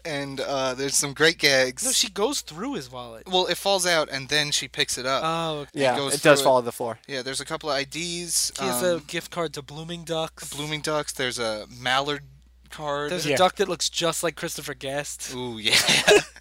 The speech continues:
Speaker 1: And then he, she pulls out the money, and it's, you know, instead of George Washington, it's a duck, you know,
Speaker 2: I
Speaker 1: like a
Speaker 2: actually like
Speaker 1: fancy
Speaker 2: how the money looked exactly like regular money,
Speaker 1: Yeah.
Speaker 2: except for the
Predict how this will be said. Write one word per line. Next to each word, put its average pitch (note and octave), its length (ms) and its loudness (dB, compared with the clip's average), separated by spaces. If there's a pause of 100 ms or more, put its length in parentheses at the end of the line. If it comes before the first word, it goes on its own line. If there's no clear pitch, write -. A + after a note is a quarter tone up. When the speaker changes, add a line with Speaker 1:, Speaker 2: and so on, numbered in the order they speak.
(120)
Speaker 1:
And D3+ 160 -2
then D#3 280 0 (240)
he, D#3 400 -8
she D3+ 200 -2
pulls D#3+ 240 -2
out D3+ 120 -2
the D3 80 -6
money, F3 400 -2
and C#3 100 -4
it's, - 320 0
you C3 120 -8
know, A#2 120 -2
instead B2+ 240 0
of A#2 80 -14
George B2 300 -6
Washington, D3+ 600 -2
it's A2+ 280 -6
a A2 60 -8
duck, B2+ 300 -4
you B2 80 -8
know, G#2+ 100 -8
Speaker 2:
I G2 40 -10
Speaker 1:
like B3 140 2
a - 20 4
Speaker 2:
actually F4 300 2
like C#4+ 180 2
Speaker 1:
fancy A3+ 60 -8
Speaker 2:
how G3 320 -2
the F#3+ 100 -4
money F3 260 -4
looked E3+ 220 -6
exactly D3 480 -4
like E3+ 180 -2
regular D#3 300 -6
money, D3+ 420 -10
Speaker 1:
Yeah. B3+ 140 0
Speaker 2:
except E3 300 2
for E3 120 -6
the D3 300 -4